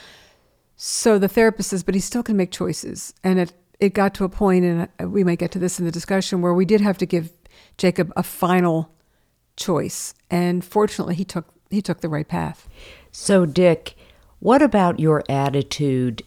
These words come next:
Speaker 2: towards Jake's problem as this was happening? You must have been angry. You must have wanted to tell him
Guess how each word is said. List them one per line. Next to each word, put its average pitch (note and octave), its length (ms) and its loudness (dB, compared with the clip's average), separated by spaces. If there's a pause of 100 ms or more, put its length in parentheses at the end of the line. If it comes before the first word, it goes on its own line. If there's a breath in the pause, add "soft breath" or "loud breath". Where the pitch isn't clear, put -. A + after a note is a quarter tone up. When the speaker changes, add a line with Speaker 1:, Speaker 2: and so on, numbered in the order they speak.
(140)
Speaker 2:
towards C#3+ 420 -2
Jake's - 800 -4
problem A#2+ 760 0
as C3 260 -2
this C#3 200 -6
was C#3 180 -4
happening? A#2+ 640 -2 (640 soft breath)
You F3 160 6
must E3 440 4
have F3 260 2
been C3+ 260 4
angry. F#3 920 -2
You D#3 180 -2
must D#3 320 0
have D3 380 0
wanted D3 460 0
to D3 100 0
tell F3+ 460 -4
him B2 580 -2